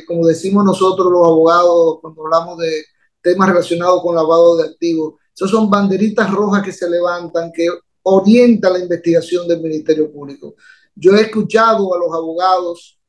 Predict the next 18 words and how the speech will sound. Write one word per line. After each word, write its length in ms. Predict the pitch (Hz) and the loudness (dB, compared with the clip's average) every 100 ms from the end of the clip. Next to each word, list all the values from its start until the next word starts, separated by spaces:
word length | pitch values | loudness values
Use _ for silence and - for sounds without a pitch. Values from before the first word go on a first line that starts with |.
| _ _ _ | _ _ _
del 240 | _ 165 160 | _ -12 -10
señor 360 | 165 165 170 | -4 2 2
Guerrero 520 | 175 165 190 180 165 | 4 2 2 2 2
hablar 540 | 165 165 170 175 170 - _ _ _ _ | 2 2 2 0 -2 -6 _ _ _ _
de 280 | - 165 160 | -8 -8 -6
que 580 | 160 165 165 165 156 _ _ - | -4 0 0 -2 -6 _ _ -4
la 220 | 165 175 | 0 0
solicitud 1120 | - 180 180 175 - 175 160 - 240 254 214 | -2 -4 -4 -6 -10 -8 -8 0 2 4 2
que 160 | 220 202 | 0 2
se 160 | 196 | 4
hizo 380 | 196 214 196 190 | 4 2 0 -2
ante 220 | 180 180 | -2 -2
un 140 | 202 175 | 2 4
juez 380 | 185 196 196 - | 4 4 0 0
para 440 | 170 165 160 160 _ _ _ _ _ | 2 2 0 -2 _ _ _ _ _
que 240 | 165 180 | -4 -2
éste 180 | 202 214 | -2 -2
autorizara 960 | 208 196 180 175 - 196 196 190 185 | -4 -4 -6 -8 -4 0 0 0 -2